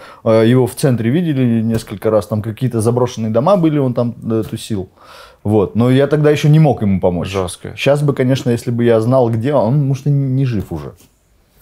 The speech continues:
Speaker 1: Вот, поэтому
Speaker 2: Как давно ты, ты потерял с ним контакт вообще, чтобы вообще не
Speaker 1: Эм,
Speaker 2: общался?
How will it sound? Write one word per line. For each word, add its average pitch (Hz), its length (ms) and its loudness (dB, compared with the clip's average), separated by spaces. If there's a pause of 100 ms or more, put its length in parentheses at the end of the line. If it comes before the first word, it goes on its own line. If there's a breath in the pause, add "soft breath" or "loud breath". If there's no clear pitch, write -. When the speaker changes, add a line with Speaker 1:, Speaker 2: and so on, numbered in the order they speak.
(240)
Speaker 1:
Вот, 92 380 -6
поэтому 104 380 -4
Speaker 2:
Как 143 200 0
давно 156 300 2
ты, 107 260 -4
ты 107 360 2
потерял 101 360 -2
с - 80 -10
ним 101 80 -6
контакт 101 400 -4
вообще, 90 380 -2
чтобы 85 320 -8
вообще 98 180 -2
не 104 220 2
Speaker 1:
Эм, 104 60 2
Speaker 2:
общался? 101 420 -2